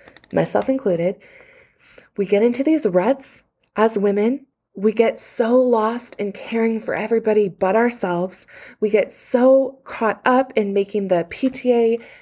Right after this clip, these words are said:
bake sale brownies from scratch and staying up till four A M and acting like a martyr who can do everything. We do the, you know, soccer games, we do the carpools, we do all the things, but take care of ourselves.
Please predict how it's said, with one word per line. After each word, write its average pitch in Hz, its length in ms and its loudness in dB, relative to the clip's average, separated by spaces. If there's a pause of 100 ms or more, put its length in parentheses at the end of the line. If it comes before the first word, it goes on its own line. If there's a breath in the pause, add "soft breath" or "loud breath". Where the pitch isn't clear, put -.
(160)
bake 233 220 2
sale 233 260 0
brownies 233 500 0
from 185 160 -6
scratch 233 520 2
and 180 160 -4
staying 233 320 2
up 240 80 -6
till 240 140 -4
four 220 260 2
A 208 160 4
M 226 320 2
and 190 260 -2 (360 loud breath)
acting 254 320 2
like 247 160 2
a 202 60 4
martyr 214 500 2
who 214 160 0
can 202 160 -8
do 196 280 -2
everything. 175 540 -2 (720 loud breath)
We 190 140 2
do 175 200 2
the, 165 480 -2
you 180 140 -2
know, 165 180 -2
soccer 220 500 0
games, 190 420 0
we 175 80 2
do 170 140 -2
the 165 100 -2
carpools, 185 680 2
we 180 100 2
do 175 240 -2
all 196 140 4
the 214 100 -4
things, 175 460 -2 (280 soft breath)
but 170 360 2 (200)
take - 220 0
care 156 400 -4
of 156 80 -4
ourselves. - 600 -10